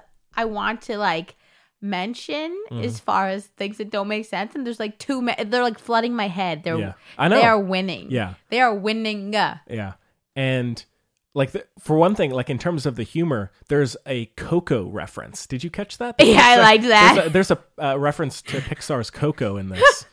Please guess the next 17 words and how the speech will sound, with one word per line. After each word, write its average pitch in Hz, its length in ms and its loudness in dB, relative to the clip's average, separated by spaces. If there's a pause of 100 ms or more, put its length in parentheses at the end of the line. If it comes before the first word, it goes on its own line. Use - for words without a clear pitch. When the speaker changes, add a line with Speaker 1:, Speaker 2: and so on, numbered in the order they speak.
Speaker 1:
<laughs> - 140 -20
Speaker 2:
Brutal. 131 600 2 (960)
And 160 360 4 (300)
it's, 170 160 -2
it - 240 -2 (260)
Speaker 1:
That 247 120 4
Speaker 2:
uh, - 40 4
Speaker 1:
was 508 100 0
the 208 120 4
least 220 360 -2
brutal, 170 260 -4
Speaker 2:
s-, 175 160 -2 (120)
Speaker 1:
honestly. 151 280 -6
Speaker 2:
s-, 160 100 -4
similar 196 300 4
to 180 160 -2
his, 143 400 -2